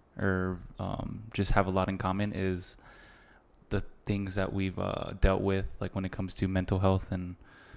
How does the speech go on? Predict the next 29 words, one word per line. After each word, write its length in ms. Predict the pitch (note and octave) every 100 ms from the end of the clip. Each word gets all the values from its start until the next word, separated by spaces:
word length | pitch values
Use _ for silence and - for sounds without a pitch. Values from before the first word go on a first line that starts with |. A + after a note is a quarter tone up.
| - -
mental 240 | F#2+ G2
health 120 | F#2+ F2
struggles 540 | - G2 F#2 F#2+ F#2
and, 360 | F#2+ F#2 F#2+ -
and 320 | F#2+ F#2+ F#2+ F#2 - - - -
that 180 | G2 -
sort 160 | G2+
of 80 | G2+
thing, 160 | G#2 G2+
you 60 | G2+
know? 180 | A2 - - - - - - - - G2
Um, 540 | F#2+ F#2 F2+ F2+ F#2+ - - _ _ - - - - _ _ -
literally, 540 | A2 G#2 G#2 G2 G2 G2
we 140 | G2+
deal 420 | - G2 F#2+ F#2+
with 180 | F#2+ F#2+ - - - - -
almost 300 | G2+ A2+ -
the 80 | F#2+
same 280 | - G2
exact 360 | F#2+ F#2 F#2 -
things 400 | F#2+ F#2 F2+ F#2
when 140 | F#2
it 80 | F2+
comes 260 | - F#2 F2+
to, 160 | -
like, 340 | F#2 F#2 - - - - _ - - - - - -
panic 280 | G2 F2+ -
attacks 480 | - F#2 F2+ - F#2+
and 500 | F#2 F2+ F2 F2